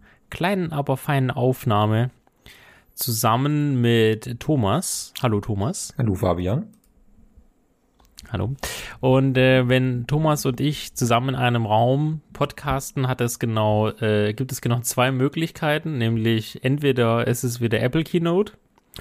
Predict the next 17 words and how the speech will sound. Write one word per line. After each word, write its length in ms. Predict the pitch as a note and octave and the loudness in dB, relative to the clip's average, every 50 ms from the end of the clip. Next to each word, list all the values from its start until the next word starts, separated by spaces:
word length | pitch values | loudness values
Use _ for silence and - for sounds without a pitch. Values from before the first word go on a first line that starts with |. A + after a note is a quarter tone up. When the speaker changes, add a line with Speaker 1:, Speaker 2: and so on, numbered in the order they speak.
| - - - - - - _ _ - _ | -20 -20 -20 -20 -20 -20 _ _ -6 _
Speaker 1:
oder 340 | - D3 E3+ G3+ A#3 A3 F#3 | 4 4 4 6 4 2 0
Film- 320 | - - D#3+ D#3 D#3 D#3 | 0 0 0 2 2 2
und 160 | C3+ B2+ A#2+ A2 | 2 0 0 0
Serienecke. 760 | - - G2+ G2+ F#2+ G2+ G2 G2 _ - C3+ D3 F#3 F#3+ D#3+ - | -2 -2 0 -2 0 -2 -4 -6 _ -2 -2 0 0 -2 -4 -2
Da 160 | - C3 C3+ B2+ | 0 0 0 0
die 160 | C3+ C3 - | -2 -4 -4
Apple 180 | D3 C#3+ D3 C3 | -2 -2 -2 -4
Keynote 420 | C3 - C#3+ C3 B2+ B2 B2 A#2+ | -2 -2 0 2 2 2 2 0
ja 240 | A#2 A2+ A2+ - - | 0 0 0 0 0
letzte 420 | - G#2+ A2 - - - - A2+ G#2+ | -2 -2 -2 -2 -4 -8 -4 -2 -2
Woche 160 | G#2+ G#2 A2 | 0 0 0
oder 100 | G#2 A#2 | -2 -2
vorletzte 360 | G#2 B2 B2 A#2 A2+ - - A2 | -2 -2 -2 -2 -4 -6 -10 -6
Woche 120 | G2+ A2+ | -6 -6
schon 120 | G#2 - B2 | -4 -4 -2
rausgekommen 560 | - B2 C3 C3 C3+ A#2 - A2+ G#2+ G#2+ A#2 | 0 0 0 0 -2 -4 -2 -2 0 2 0
ist, 240 | C3 - - - - | 0 0 -4 -10 -10